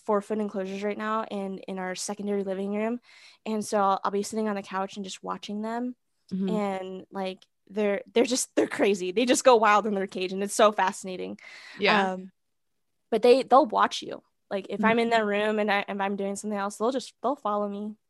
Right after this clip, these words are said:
Speaker 1: They'll just
Speaker 2: Mm-hmm.
Speaker 1: do whatever I'm doing. They'll just be, like, checking me out and making sure that I'm not a threat. And,
Speaker 2: <laughs>
Speaker 1: and it, <laughs> and then there's the female who's just, like,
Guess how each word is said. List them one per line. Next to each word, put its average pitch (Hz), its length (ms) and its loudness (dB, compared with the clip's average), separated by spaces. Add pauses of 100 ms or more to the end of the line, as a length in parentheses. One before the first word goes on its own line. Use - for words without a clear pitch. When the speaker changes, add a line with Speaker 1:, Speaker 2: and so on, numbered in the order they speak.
(180)
Speaker 1:
They'll 220 140 -2
just 226 140 -4
Speaker 2:
Mm-hmm. 226 100 2
Speaker 1:
do 247 160 -2
whatever 240 180 -6 (220)
I'm 247 80 -8
doing. 208 240 -6
They'll 220 220 0
just - 200 -18
be, 214 60 -8
like, 214 160 -4
checking 226 260 -6
me 233 100 -4
out 196 280 -4
and 208 100 -8
making 208 220 -6
sure 214 200 -2
that 214 140 0
I'm 214 120 0
not 214 120 -2
a 240 60 -4
threat. 202 360 0
And, 208 240 -4 (100)
Speaker 2:
<laughs> - 100 -14 (180)
Speaker 1:
and 233 160 6
it, - 60 -4 (480)
<laughs> 440 1040 4
and 269 100 10
then 285 80 8
there's 294 220 10
the 294 120 8
female 269 500 8
who's 269 280 6
just, 247 260 8
like, 233 220 8